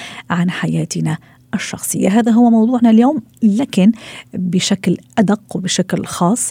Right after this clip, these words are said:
عن الحياة الأسرية، الحياة الزوجية بين الزوج وزوجته وبين الزوجة وزوجها. نرى البعض، آه، في الفترة الأخيرة، آه، يستعرضون هذه الحياة الزوجية، هذه الحياة الوردية، هذه الصور وهذه النزهات وهذا الحياة الجميلة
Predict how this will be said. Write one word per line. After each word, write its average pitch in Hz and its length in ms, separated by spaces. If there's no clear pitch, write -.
عن 175 200
الحياة 170 480
الأسرية، 175 560
الحياة - 420
الزوجية 175 420
بين 190 440
الزوج 196 480
وزوجته 175 920
وبين 285 240
الزوجة 226 640
وزوجها. 196 920
نرى 202 240
البعض، 180 380
آه، - 560
في - 220
الفترة - 320
الأخيرة، 214 560
آه، - 100
يستعرضون 175 640
هذه 165 220
الحياة 156 480
الزوجية، 226 600
هذه 170 240
الحياة - 440
الوردية، 202 540
هذه 170 340
الصور 190 460
وهذه 165 380
النزهات 180 560
وهذا 170 360
الحياة 170 480
الجميلة 185 520